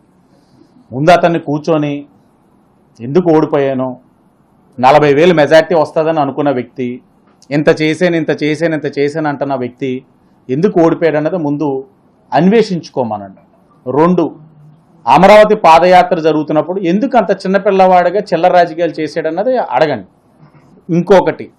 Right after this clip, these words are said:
మహానాడు జరుగుతున్నప్పుడు నువ్వు చేసిన పనులు ఈ రోజుకి కూడా మేము మర్చిపోలేకపోతా ఉన్నాం, అదొకటి అడగండి. ఇలా అడుగుతూ వెళ్ళాలి అని అంటే మా నాయకుల్ని వేధించిన విధానాలు అడగండి.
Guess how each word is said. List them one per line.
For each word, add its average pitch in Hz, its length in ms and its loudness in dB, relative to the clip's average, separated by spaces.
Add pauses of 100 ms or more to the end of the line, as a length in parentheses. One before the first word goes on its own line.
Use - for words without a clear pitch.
(100)
మహానాడు 202 520 6
జరుగుతున్నప్పుడు 185 640 0
నువ్వు 190 240 -4
చేసిన 170 240 -6
పనులు 170 300 -2
ఈ 180 80 -2
రోజుకి 190 300 0
కూడా 196 200 0
మేము 190 180 -4
మర్చిపోలేకపోతా 139 720 -2
ఉన్నాం, 98 240 -12 (440)
అదొకటి 165 400 2
అడగండి. 120 360 -2 (460)
ఇలా 180 120 4
అడుగుతూ 202 480 4
వెళ్ళాలి 190 440 6
అని 185 100 2
అంటే 170 240 0
మా 185 160 4
నాయకుల్ని 196 520 2
వేధించిన 185 440 0
విధానాలు 170 460 2
అడగండి. 110 300 -4